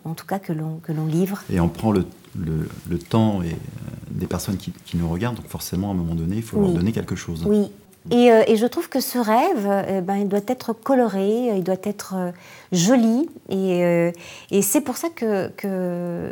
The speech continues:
Speaker 1: déjà se préparer pour, euh, pour aller sur un plateau, même, je dirais, euh, même sur les répétitions,
Speaker 2: Mhm.
Speaker 1: euh, bah, il faut pas y aller, enfin, il faut y aller, euh, voilà, euh, un, un petit peu habillé, bien, quoi, so-, soign-, on va dire soigné,
Speaker 2: Mhm.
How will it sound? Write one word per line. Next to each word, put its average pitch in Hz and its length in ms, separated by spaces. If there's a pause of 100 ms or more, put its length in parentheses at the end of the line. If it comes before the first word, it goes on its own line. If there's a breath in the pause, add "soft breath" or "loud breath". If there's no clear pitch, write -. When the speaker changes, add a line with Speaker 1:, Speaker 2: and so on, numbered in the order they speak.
Speaker 1:
déjà 202 320
se 277 140
préparer 247 560
pour, 208 260
euh, 180 140 (380 loud breath)
pour 190 160
aller 196 120
sur 208 220
un 196 80
plateau, 202 460
même, 269 260
je 202 60
dirais, 214 340
euh, 180 160 (120)
même 226 160
sur 254 140
les 208 60
répétitions, 208 640 (180)
Speaker 2:
Mhm. - 80 (440 loud breath)
Speaker 1:
euh, 185 640 (640 loud breath)
bah, 202 120
il 240 40
faut 240 140
pas 277 220
y 254 80
aller, 247 280 (500)
enfin, 226 160
il 220 40
faut 233 120
y 240 80
aller, 262 140
euh, 214 540
voilà, 233 380
euh, 185 320 (600)
un, - 60
un - 20 (140)
petit - 140
peu 185 120
habillé, 214 680
bien, 190 540
quoi, 190 300
so-, - 200 (140)
soign-, - 380
on 185 40
va 190 80
dire 240 140
soigné, 190 360
Speaker 2:
Mhm. 131 60